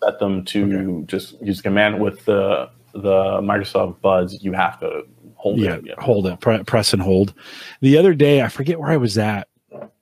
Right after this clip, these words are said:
Speaker 2: Where was I? Let's see. I was somewhere.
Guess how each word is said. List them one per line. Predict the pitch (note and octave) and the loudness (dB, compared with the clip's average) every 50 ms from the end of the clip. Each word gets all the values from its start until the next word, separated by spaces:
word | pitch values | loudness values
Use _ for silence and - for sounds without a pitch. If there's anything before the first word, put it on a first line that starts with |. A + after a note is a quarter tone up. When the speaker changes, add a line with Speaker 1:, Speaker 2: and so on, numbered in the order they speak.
| _ _ _ _ _ _ _ _ _ _ _ _ _ - - _ _ | _ _ _ _ _ _ _ _ _ _ _ _ _ -18 -18 _ _
Speaker 2:
Where | C3 B2 A#2+ A2+ | -4 -2 0 0
was | G#2 G#2 G2+ G2+ | 0 -2 -4 -6
I? | G2 E2+ E2 | -8 -10 -10
Let's | F#2 A2+ - - | -10 -10 -10 -8
see. | - A2 | -8 -8
I | G#2 A#2 | -4 -4
was | B2+ B2+ | -2 -2
somewhere. | - - - E3+ E3+ F3+ E3+ C3+ A2+ G2+ F#2+ G2 G#2 G#2+ - | -2 0 2 2 4 4 2 0 -2 -4 -6 -6 -8 -10 -12